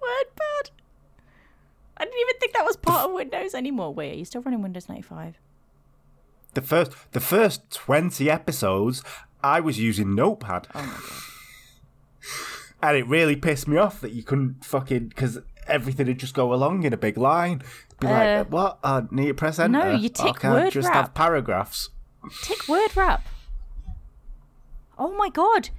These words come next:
Speaker 1: you're such an old person. You know what it
Speaker 2: On that
Speaker 1: is?
Speaker 2: bombshell.
Speaker 1: Most of our listeners probably don't even know what Notepad and word wrap is.
Speaker 2: <laughs>
Speaker 1: 'Cause it
Speaker 2: Oh,
Speaker 1: hasn't been
Speaker 2: shit.
Speaker 1: part of Windows for about twenty years.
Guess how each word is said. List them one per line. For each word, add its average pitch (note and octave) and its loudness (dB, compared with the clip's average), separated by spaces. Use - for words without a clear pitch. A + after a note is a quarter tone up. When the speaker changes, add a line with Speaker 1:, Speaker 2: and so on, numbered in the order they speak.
Speaker 1:
you're D#4+ -4
such - -6
an G4+ 2
old A4 2
person. B3+ -2
You A3+ -2
know C#4 4
what D4 4
it A3 2
Speaker 2:
On F#4 4
that D#4 6
Speaker 1:
is? G3+ 0
Speaker 2:
bombshell. F2 -2
Speaker 1:
Most F#3 2
of - 0
our F3+ 0
listeners F3 -4
probably D#3+ -2
don't D3+ -6
even D3+ -2
know D#3+ -6
what D#3+ -4
Notepad F#3 -2
and F3 -4
word D#3+ -6
wrap D#3+ -4
is. D3+ -6
Speaker 2:
<laughs> - -4
Speaker 1:
'Cause - 4
it - 4
Speaker 2:
Oh, E4 6
Speaker 1:
hasn't E4+ 4
been E4+ 4
Speaker 2:
shit. C4 0
Speaker 1:
part C#4 6
of A#3+ -4
Windows B3 2
for A3+ 0
about G#3 0
twenty C4+ 0
years. A#3 0